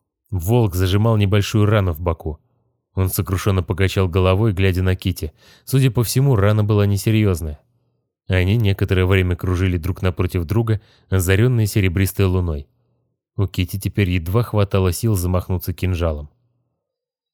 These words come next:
Волк вытянул когтистую заднюю лапу и подтянул сумку поближе к себе, чтобы Китти не могла до нее дотянуться. И негромко, раскатисто хохотнул. Шорох за спиной. Китти рискнула на миг обернуться.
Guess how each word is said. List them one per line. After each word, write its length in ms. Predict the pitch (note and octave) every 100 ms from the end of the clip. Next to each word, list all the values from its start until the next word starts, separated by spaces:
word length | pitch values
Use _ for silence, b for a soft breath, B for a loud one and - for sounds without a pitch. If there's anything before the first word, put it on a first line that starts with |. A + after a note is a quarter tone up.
| _ _ _ _ _ _ _ _ -
Волк 360 | G2+ C3+ D#3+
вытянул 460 | C3 C#3 C#3 G#2 F#2+
когтистую 560 | F#2+ F2+ A#2 G#2 G2+ F#2+
заднюю 380 | G2+ F#2 G2
лапу 280 | G#2 C3 -
и 40 | E2+
подтянул 500 | G#2+ - A2+ C#3 A#2+
сумку 320 | B2+ A#2+ G2
поближе 420 | G#2+ A2 G#2 G2+
к 40 |
себе, 300 | - A#2+ A2+
чтобы 300 | E2+ - F2
Китти 320 | E2 G#2+ G2 G2+
не 140 | G2+
могла 340 | G2 F#2 G#2+
до 120 | G2+ G2+
нее 180 | G2+
дотянуться. 600 | F#2+ F#2 G#2 F#2+ - - - _ _ _ _ -
И 100 | G2
негромко, 680 | F2+ F2 F2+ G#2+ G#2 G#2+ _
раскатисто 680 | F#2+ F#2 - G2+ F#2+ F#2+ -
хохотнул. 640 | - F2+ F#2+ F2 E2+ D2 _ _ _ _ _ _ _ _ _ _ _ _ _ _ _ _ _ _
Шорох 400 | - F#2+ F2+ E2+
за 120 | F#2
спиной. 440 | F2 - F2+ D#2 D2 _ _ _ _ _ _ _ -
Китти 260 | G#2 G2+ G2+
рискнула 480 | G2 - B2 A2+
на 140 | G2+ G2+
миг 220 | G#2 G2+
обернуться. 600 | G2 G#2+ A2 G2+ - -